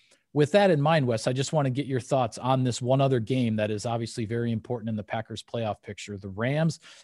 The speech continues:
and the Seahawks. Seattle is one game up on the Rams in the N F C West. The Rams took that surprise loss to the previously winless New York Jets the previous week. The Seahawks had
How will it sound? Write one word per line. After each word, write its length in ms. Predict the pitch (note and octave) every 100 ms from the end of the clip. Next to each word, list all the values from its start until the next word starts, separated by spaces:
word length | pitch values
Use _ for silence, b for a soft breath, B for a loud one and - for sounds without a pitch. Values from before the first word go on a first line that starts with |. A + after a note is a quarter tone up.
| B
and 240 | B2+ C#3+ D3
the 40 |
Seahawks. 680 | C3 C3+ A#2+ A#2+ A#2 - - _
Seattle 420 | - - C3+ C#3 C3
is 100 | G#2+
one 280 | A#2+ D3
game 240 | D3 C#3 C3
up 160 | B2+
on 120 | C3+ B2
the 100 | A2
Rams 440 | A#2 B2 C3 -
in 180 | B2 B2+
the 140 | A#2+
N 120 | B2 A#2+
F 140 | A2+
C 200 | - A#2
West. 360 | G#2+ B2 - -
The 60 |
Rams 340 | A2 B2+ B2+ -
took 180 | A#2+ -
that 200 | A#2 -
surprise 760 | - _ - B2+ C3+ C3 -
loss 480 | G#2+ A#2+ C3 B2+ - b b b -
to 100 | C3+
the 120 | A2+
previously 600 | - D3 C3 B2 - A2+
winless 640 | G#2 C3 C3 B2+ - - _ _ C3
New 80 |
York 280 | C3 B2 G#2
Jets 340 | - B2+ B2+ -
the 80 |
previous 540 | G#2 C3+ B2+ B2+ B2+ -
week. 260 | C3 C3 B B B
The 80 | B2+
Seahawks 720 | - F#3+ A3+ D3 C3+ C3 - _ _ _ _
had 260 | - F#3